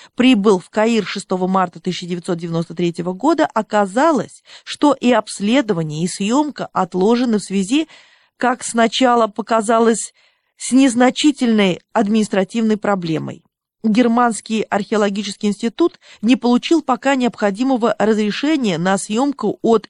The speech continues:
Египетской организации древностей. Видя, что разрешения всё нет и нет, сначала доктор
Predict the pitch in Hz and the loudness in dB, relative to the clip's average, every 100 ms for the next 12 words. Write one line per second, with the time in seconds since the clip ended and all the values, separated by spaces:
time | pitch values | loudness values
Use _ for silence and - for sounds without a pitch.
0 | - 233 175 214 226 - - 202 190 185 | 0 0 0 -4 -4 -6 -4 -2 -2 -2
1 | 180 214 214 220 214 247 247 165 160 - | 0 0 -2 -4 -4 0 0 0 -4 -6
2 | 151 135 - - - 220 262 226 247 - | -6 -8 -10 -20 -6 2 4 4 0 2
3 | 254 214 220 226 226 - 233 202 185 175 | 2 4 2 0 -2 0 2 2 0 -2
4 | - 190 190 165 196 220 349 - - - | -2 0 0 -2 -2 -2 -2 -4 -16 -16
5 | - 233 - 349 202 160 185 185 - 269 | -2 0 4 4 2 2 0 0 -2 -2